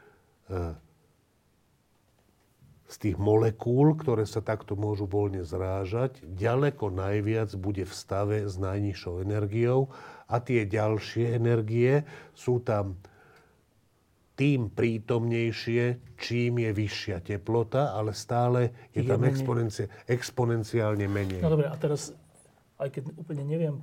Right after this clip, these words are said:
Speaker 2: čo je príčina toho okrem štatistickej fyziky, že štatistika je len popis? Ale dobre, ale že, že ešte sa teda vrátim k tomu,
Speaker 1: Štati-,
Speaker 2: lebo to
Speaker 1: k tej štatistike môžem povedať toľko, že, že, že niektoré výsledky, to sú tie štatistické, nezávisia od detailov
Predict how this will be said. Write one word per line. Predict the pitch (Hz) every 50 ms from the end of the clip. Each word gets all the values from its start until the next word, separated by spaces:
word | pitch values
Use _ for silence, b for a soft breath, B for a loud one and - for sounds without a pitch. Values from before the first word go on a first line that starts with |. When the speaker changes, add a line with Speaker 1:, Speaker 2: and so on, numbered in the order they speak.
| -
Speaker 2:
čo | - 175 165
je | 151
príčina | - - 175 170 208 240 247 247 - 208 175 143 127
toho | 143 156 135 147 156 147 139
okrem | - 156 147 135
štatistickej | - - 139 - 147 - - - 139 - - 147 139
fyziky, | 135 - 135 131 139 135 - 135
že | 127 123
štatistika | - - - - - 127 - - 175 - - 196 - -
je | 175 165
len | 160 151 147
popis? | - - 247 226 202 - - -
Ale | - 165 165
dobre, | 170 185 - - B B B
ale | B 147 160 156
že, | 151 156 139 - B B B B B B B B
že | - 165 151 143 - - - - -
ešte | - 156 - - 170
sa | - 160
teda | 156 170 143 143
vrátim | 139 147 151 151 -
k | 123 120
tomu, | 165
Speaker 1:
Štati-, | 151 151 160 156 170
Speaker 2:
lebo | 170 151 147
to | 151 - 127
Speaker 1:
k | - -
tej | - - 147
štatistike | 139 - 156 156 160 160 151 139
môžem | 135 131 131 123
povedať | - 131 131 127 113 -
toľko, | - 123 113 - - 98 92
že, | 87 87 104 98 98
že, | 87 92 98 95 85 - b b b b b b b _
že | - 82 85 87 82 - - b b b b
niektoré | 104 101 104 113 131 165 170 165 - - 160 156 151 127 104
výsledky, | 90 98 95 87 - - - 101 98 85 92 - - 120 135 151 - -
to | - - 101 95
sú | - - 113 104
tie | - 107 95 87
štatistické, | - - 92 90 - 92 87 - - 101 - - - 113 113 104 90
nezávisia | 95 98 107 127 143 139 139 156 147 143 135 127 135 120 - - - 127 123
od | 117 123 110 98 95
detailov | 90 - 120 117 110 - 120 120 117 120 117 113 113 113 113 117 117 117 B